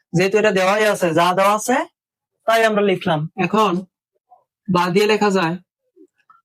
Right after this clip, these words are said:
one by a এর বদলে উপরের ওয়ান, উপরে ওয়ান লিখছি, নিচে কিন্তু a আছে, এর বদলে এর একটা মান দেওয়া আছে। কি দেওয়া আছে? sec theta plus one by b এর বদলে একটা মান দেওয়া আছে cosec theta সমান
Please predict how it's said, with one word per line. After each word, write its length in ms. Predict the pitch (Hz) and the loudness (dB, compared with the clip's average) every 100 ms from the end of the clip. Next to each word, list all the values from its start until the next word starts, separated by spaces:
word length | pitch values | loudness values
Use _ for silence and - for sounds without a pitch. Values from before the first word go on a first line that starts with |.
| _ - - 185 - | _ -8 0 2 2
one 140 | 233 247 214 | 2 2 2
by 180 | 165 156 175 _ - 202 | 0 -2 -6 _ -2 0
a 40 | 220 | 0
এর 80 | 247 | 0
বদলে 320 | 247 240 208 151 180 190 | 0 0 0 -2 -2 -2
উপরের 260 | 196 233 240 | 0 2 2
ওয়ান, 120 | 240 220 | 0 0
উপরে 140 | 220 | 0
ওয়ান 140 | 233 233 | 0 0
লিখছি, 180 | 220 233 202 | 0 0 0
নিচে 120 | 190 233 | 0 -2
কিন্তু 140 | 226 202 | 0 0
a 40 | 202 202 | 0 -2
আছে, 140 | 175 165 190 | -2 0 0
এর 100 | 208 | 0
বদলে 200 | 214 226 208 | 0 0 0
এর 60 | 214 | 0
একটা 140 | 214 202 | 0 0
মান 100 | 185 | 0
দেওয়া 140 | 185 190 | 0 -2
আছে। 140 | - 143 - _ _ _ - | -2 -4 -6 _ _ _ -2
কি 60 | 208 | 0
দেওয়া 140 | 214 226 | 2 -2
আছে? 160 | 220 226 269 _ _ _ - | 0 -2 -2 _ _ _ -14
sec 320 | - 196 208 _ | -4 -2 -2 _
theta 280 | 214 196 185 214 - - - | -2 0 -2 -2 -10 -20 -4
plus 280 | 190 185 277 - - - - 196 | 0 0 -2 -8 -14 -6 -2 0
one 120 | 226 220 | 0 0
by 140 | 190 175 | 0 0
b 20 | 170 196 | 0 2
এর 60 | 190 | 2
বদলে 180 | 208 214 | 0 0
একটা 140 | 220 | 0
মান 100 | 196 185 | 0 0
দেওয়া 140 | 190 | -2
আছে 160 | - 175 175 _ _ _ _ _ _ _ - _ _ _ - - | -2 -4 -6 _ _ _ _ _ _ _ -20 _ _ _ -10 0
cosec 400 | 214 196 247 277 - | 0 2 -2 -2 -4
theta 260 | 247 185 170 208 _ - - | -4 -2 -4 -4 _ -8 -4
সমান 260 | 185 185 | 0 0